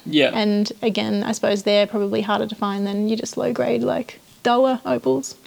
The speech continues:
Speaker 1: Okay.
Speaker 2: Mm.
Speaker 1: So two, two more questions around, uh, opal style and quality. Well, maybe not so much quality, more style.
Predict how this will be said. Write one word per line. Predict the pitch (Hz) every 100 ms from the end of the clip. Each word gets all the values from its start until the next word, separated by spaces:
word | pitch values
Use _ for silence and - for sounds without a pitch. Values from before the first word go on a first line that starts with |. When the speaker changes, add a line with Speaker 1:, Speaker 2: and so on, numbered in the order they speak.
| -
Speaker 1:
Okay. | 240 - 127 - - -
Speaker 2:
Mm. | 240 233 233 - - - -
Speaker 1:
So | - 202 156 - -
two, | - 208 170 - -
two | - 202 185
more | 170
questions | 170 160 165 143
around, | 139 127 123 120 -
uh, | 127 117 113 101 -
opal | 131 123 139 123 117 104 - - -
style | - - 117 123 95 - -
and | 95 113 113
quality. | - 135 123 110
Well, | - 143
maybe | 160 180
not | 123
so | -
much | 131 120
quality, | - 127 120
more | 120 117
style. | - 127 120 110 117